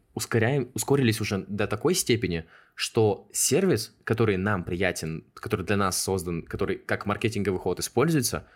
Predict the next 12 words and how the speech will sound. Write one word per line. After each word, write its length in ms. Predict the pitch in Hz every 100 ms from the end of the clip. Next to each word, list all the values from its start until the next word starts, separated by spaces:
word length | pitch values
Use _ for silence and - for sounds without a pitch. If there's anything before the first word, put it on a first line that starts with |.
| _ _ -
уже 220 | 110 107 117
просто 460 | - 113 117 -
не 100 | 95
работает 540 | 92 90 147 117 113 - -
тупо 220 | 120 110
потому, 360 | 104 98 98 151
что 240 | - 98
не 100 | 95
хватает 320 | 90 104 110
времени 400 | 95 92 85 78 - _ _ _ -
на 180 | 87
это. 220 | 82 82